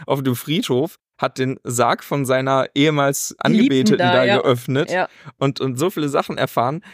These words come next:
Speaker 1: aber trotzdem hat er halt eine erholsame, gute Nacht verbracht.
Speaker 2: Ja, ist so.
Speaker 1: <laughs>
Speaker 2: Ja, ach du.
Speaker 1: Tja, die sind
Speaker 2: Wahrscheinlich
Speaker 1: irgendwie
Speaker 2: hat er Dinge gesehen, einfach auch als
Speaker 1: Ja.
Speaker 2: Arzt schon.
Speaker 1: Die sind halt alle sehr resistent und kommen schnell über Sachen hinweg, ne?
Speaker 2: Ja,
Speaker 1: Also Arthur
Speaker 2: ja.
Speaker 1: ja auch. Also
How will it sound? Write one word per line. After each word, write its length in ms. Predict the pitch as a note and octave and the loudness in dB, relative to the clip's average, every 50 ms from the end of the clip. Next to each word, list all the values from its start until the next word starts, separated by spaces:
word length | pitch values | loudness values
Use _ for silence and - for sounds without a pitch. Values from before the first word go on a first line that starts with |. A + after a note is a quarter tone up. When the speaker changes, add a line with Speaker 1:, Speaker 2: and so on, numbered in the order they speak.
| D3 - - | -16 -8 -4
Speaker 1:
aber 120 | A#2 A#2+ | -2 -2
trotzdem 380 | - - D3+ D3 - - B2 C3 | 0 0 -2 -2 -2 -2 -2 -2
hat 120 | A#2 - | -2 -2
er 100 | C#3 A#2 | -2 -2
halt 200 | A#2+ A2 G#2+ - - _ _ _ - | -2 -4 -4 -6 -10 _ _ _ -10
eine 140 | - - | -8 -8
erholsame, 720 | - - - - A#2+ C#3+ F#3 F#3+ D#3+ C3+ C#3 C3 B2 B2 A#2 | -6 -8 -6 -2 2 2 4 4 4 2 2 2 2 0 -2
gute 340 | B2 C#3+ F3+ F#3 - - A#2+ | -2 -2 -4 -2 -2 -2 -2
Nacht 280 | B2 C3 - - - | -2 -2 -2 -4 -6
verbracht. 400 | - B2 A2+ A2 G#2+ F3+ F3 - - - - | -4 -4 -4 -4 -4 -6 -6 -8 -10 -10 -4
Speaker 2:
Ja, 260 | - G#3 G3+ F#3 F3+ - - | 0 2 2 2 0 0 0
ist 220 | G#3 G#3+ G#3 - | 0 0 0 0
so. 100 | - F3+ E3+ E3 E3 F3+ - | -2 -4 -2 -2 -2 -4 -6
Speaker 1:
<laughs> 60 | - - _ _ _ _ _ _ - - | -8 -12 _ _ _ _ _ _ -4 0
Speaker 2:
Ja, 120 | F#3 F3+ | 0 0
ach 100 | F#3 - | 0 -2
du. 140 | - - F#3+ | -4 -2 0
Speaker 1:
Tja, 240 | C#3 A2+ A2 A2+ A#2+ - _ - | 0 0 0 -2 -6 -10 _ -4
die 80 | C3 | -2
sind 80 | C3 F#3+ | 0 2
Speaker 2:
Wahrscheinlich 340 | G3 F#3+ A#3 A3 A#3 A3+ A3+ | 2 4 2 2 2 0 0
Speaker 1:
irgendwie 40 | B3 | 0
Speaker 2:
hat 80 | G#3+ G#3 | 2 2
er 80 | G3+ F#3 | 0 0
Dinge 300 | - F3+ G3 F#3+ F3 F3 | 0 -2 -2 -2 -4 -4
gesehen, 420 | F3 E3+ D#3+ E3+ E3 E3+ F3 D#3+ | -6 -6 -6 -4 -4 -4 -2 0
einfach 360 | C3 D#3 E3 - - E3+ D#3+ | 0 -2 -2 -2 -4 -2 0
auch 280 | E3 E3 E3 E3+ - - | 2 0 0 0 -4 -4
als 200 | - - B2+ C3 | -2 -2 -2 0
Speaker 1:
Ja. 60 | - | 0
Speaker 2:
Arzt 360 | D#3+ E3+ E3+ E3+ - - - | 0 0 0 -2 -6 -10 -8
schon. 200 | - E3+ E3 E3+ | -6 -4 -4 -4
Speaker 1:
Die 80 | F3+ C3+ | -2 -2
sind 140 | C#3+ F#3 G#3 | -2 0 0
halt 220 | G#3 G3 - - | 0 0 0 0
alle 180 | F3 G3 G3+ F3+ | 0 2 2 0
sehr 640 | C#3 C3+ C#3 D#3 F#3 F#3+ F#3+ F#3+ G3 G3+ G#3+ - _ _ _ _ _ _ _ - | 0 0 0 2 2 2 2 0 0 -2 -4 -8 _ _ _ _ _ _ _ -4
resistent 640 | C3 D3+ D3+ D3+ D#3 - - - D3+ C#3+ F3+ G3 - | -2 0 0 2 0 -2 0 0 0 0 0 -2 -4
und 140 | - D3+ C#3 | -4 -6 -4
kommen 200 | - F3 D#3 D#3 | -2 -2 -2 -2
schnell 280 | - - - D#3 E3+ F3 | -4 -2 0 0 2 2
über 180 | F3 F3 F3 | 2 0 0
Sachen 240 | F#3+ F3+ - - F3 | 0 0 -2 -2 -2
hinweg, 400 | E3+ E3 F3+ G3+ G3+ - - - | -2 -2 -2 -2 -2 -4 -4 -4
ne? 160 | C3+ C3 C#3+ | -2 0 2
Speaker 2:
Ja, 80 | G#4 G#4 | 2 2
Speaker 1:
Also 180 | - - - | 4 2 2
Arthur 280 | - - - E4 - E3+ | 2 2 2 2 2 2
Speaker 2:
ja. 80 | E3 D#3+ | 2 2
Speaker 1:
ja 40 | - | 2
auch. 260 | - E3 C#3+ - - _ _ _ - - | 2 2 2 0 -2 _ _ _ -8 -4
Also 280 | D3 B2+ C3 B2+ C3+ | -2 0 0 0 -2